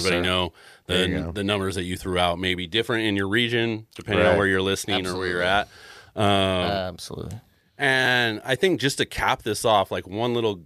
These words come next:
Speaker 1: good and, like, n-, interesting nugget that veterans like me would like to know is how does, so how does the approval amount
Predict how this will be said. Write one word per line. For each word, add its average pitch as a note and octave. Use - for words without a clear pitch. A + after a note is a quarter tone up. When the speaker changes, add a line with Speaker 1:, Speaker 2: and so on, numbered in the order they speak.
Speaker 1:
good G2+
and, F2
like, F2+
n-, F2
interesting A2
nugget F#2
that E2+
veterans F#2
like E2
me A2
would G2
like F2
to F#2
know D#2+
is G2+
how D#3+
does, A#2+
so A#2
how D3+
does D3
the A2+
approval B2+
amount F2+